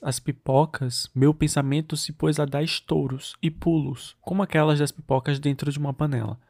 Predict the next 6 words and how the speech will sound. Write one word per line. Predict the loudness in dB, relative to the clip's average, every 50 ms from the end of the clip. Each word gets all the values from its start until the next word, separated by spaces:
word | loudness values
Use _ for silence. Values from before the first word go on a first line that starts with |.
| _ _ _ _ _ _ _ _ _ -4 0
Lembrei-me | 2 2 4 6 6 6 6 6 4
do | 2 0
sentido | -2 -2 -2 -2 -2 -2 -2 -2 0
religioso | 2 2 4 4 4 2 0 2 2 4 4 4 2 0 -2
da | -4 -4 -4
pipoca. | -4 -4 -2 0 0 0 -2 -6 -14